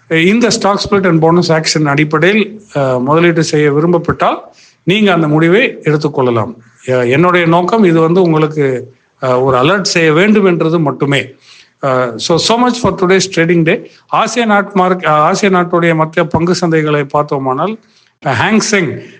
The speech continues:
அஹ், அதாவது ஹாங்காங்குடைய ஸ்டாக் இண்டெக்ஸ் வந்து மிகவும், அஹ், சிறப்பாக ஸ்ட்ராங்காக இருக்கிறது இன்றைய காலை. முக்கியமாக அந்த நாடு வந்து ஒரு, அஹ், ஏ ஐ ஹப்பாக மாறக்கூடும், இல்ல மாற வேண்டும், இல்ல அந்த மாற்றத்தின்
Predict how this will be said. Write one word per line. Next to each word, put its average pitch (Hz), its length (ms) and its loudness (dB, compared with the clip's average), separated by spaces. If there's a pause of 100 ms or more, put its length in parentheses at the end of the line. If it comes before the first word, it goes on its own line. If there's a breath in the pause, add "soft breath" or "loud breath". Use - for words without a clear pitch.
(140 loud breath)
அஹ், 139 160 0
அதாவது 147 300 0
ஹாங்காங்குடைய 170 600 2
ஸ்டாக் 160 380 -2
இண்டெக்ஸ் 147 280 -6
வந்து 160 300 -2
மிகவும், 165 560 0
அஹ், 139 120 -4
சிறப்பாக 165 600 0
ஸ்ட்ராங்காக 175 520 0
இருக்கிறது 151 640 -2
இன்றைய 143 340 -6
காலை. 139 300 -6 (340 loud breath)
முக்கியமாக 190 540 0
அந்த 175 220 2
நாடு 170 360 2
வந்து 165 280 0
ஒரு, 170 180 0 (220)
அஹ், 143 140 -4 (100)
ஏ 180 160 2
ஐ 196 200 0
ஹப்பாக 170 560 0
மாறக்கூடும், 175 680 0 (300 loud breath)
இல்ல 175 200 0
மாற 170 380 2
வேண்டும், 185 440 0 (300 loud breath)
இல்ல 165 340 -2
அந்த 160 240 0
மாற்றத்தின் 190 680 0